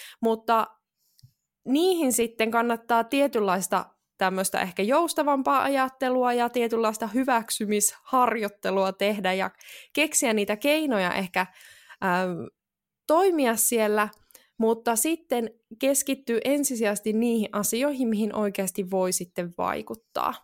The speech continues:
Eli esimerkiksi siihen, että mikä, mikä se, ää, kodin ruokaympäristö esim. on.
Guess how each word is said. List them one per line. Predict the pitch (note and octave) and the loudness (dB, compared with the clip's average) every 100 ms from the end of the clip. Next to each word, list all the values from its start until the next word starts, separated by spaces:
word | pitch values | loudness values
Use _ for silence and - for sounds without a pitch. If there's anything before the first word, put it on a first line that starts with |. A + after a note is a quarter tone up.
| _ _ - _ _ - | _ _ -20 _ _ -6
Eli | G#3 G#3+ | -2 -2
esimerkiksi | F3 A3 G4+ F#4+ D#4+ C#4+ C4 - | -2 -2 0 0 0 -2 -2 0
siihen, | A3+ A3 F#3+ | 2 0 0
että | F#3+ G3 | -2 -2
mikä, | G3+ G3 F#3 - _ _ - | -2 -2 -2 -4 _ _ -4
mikä | B3 B3 A#3+ | -2 0 0
se, | A3 G3 - _ - | 0 -2 -10 _ -4
ää, | G3 G3 | -2 0
kodin | A#3 A3 G3+ | 0 0 0
ruokaympäristö | F#3+ F#3 F3+ - F#3 - - G#3+ - - | 0 -2 -2 -4 -6 -8 -8 -8 -8 -8
esim. | F#3+ A3+ A3 | -6 -6 -8
on. | G#3 G#3+ | -6 -6